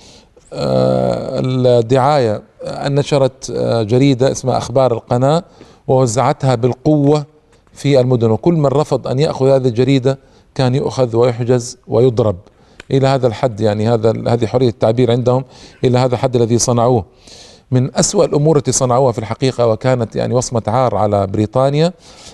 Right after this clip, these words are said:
أنها كانت تعرض جثث المصريين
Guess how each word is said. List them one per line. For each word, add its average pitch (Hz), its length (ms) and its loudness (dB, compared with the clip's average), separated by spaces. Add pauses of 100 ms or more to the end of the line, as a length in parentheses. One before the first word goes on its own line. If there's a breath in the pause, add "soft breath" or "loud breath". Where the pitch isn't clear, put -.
(140 loud breath)
أنها 143 480 2 (380 loud breath)
كانت 143 340 0 (420)
تعرض 147 540 0 (240)
جثث 139 640 -2 (140)
المصريين 131 920 0